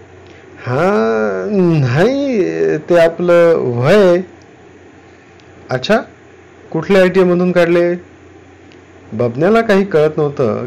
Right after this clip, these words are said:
की आज कॅशियर एवढी चौकशी का करतोय. याआधीही बबन्याने चिल्लर करून नेले होते.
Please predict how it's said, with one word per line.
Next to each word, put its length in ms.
की 140
आज 280
कॅशियर 520
एवढी 260
चौकशी 480
का 180
करतोय. 420
याआधीही 580
बबन्याने 600
चिल्लर 440
करून 280
नेले 240
होते. 420